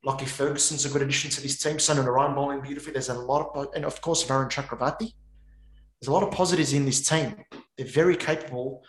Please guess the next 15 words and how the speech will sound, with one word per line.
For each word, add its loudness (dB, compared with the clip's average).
of -6
making 2
a 2
run 2
to 0
the -2
playoffs 0
and -8
then 2
challenging 4
any 4
team 0
in 2
the 6
playoffs. -2